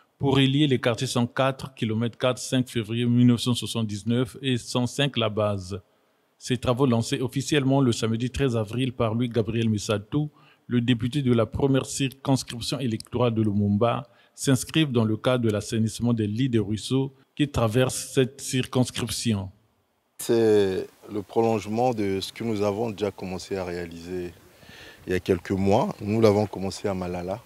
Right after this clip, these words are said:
Speaker 2: par le focardage et le curage des lits de rivière qui traversent notre circonscription. Ici, nous sommes, euh, sur les profondeurs de la Tinuca,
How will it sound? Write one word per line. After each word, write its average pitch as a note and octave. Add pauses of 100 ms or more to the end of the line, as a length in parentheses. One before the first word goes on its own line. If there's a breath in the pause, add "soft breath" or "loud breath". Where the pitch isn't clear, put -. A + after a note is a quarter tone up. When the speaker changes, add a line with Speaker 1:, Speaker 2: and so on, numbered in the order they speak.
(760 loud breath)
Speaker 2:
par G2
le G2+
focardage G2+
et A2
le G2
curage G#2 (800 loud breath)
des G2+ (260)
lits G#2+
de A#2+
rivière G#2+
qui -
traversent G2+
notre G2+
circonscription. F2 (160)
Ici, G#2+
nous A2
sommes, G2+
euh, F2 (840 soft breath)
sur -
les G2+
profondeurs G#2
de G2
la F2+
Tinuca, F#2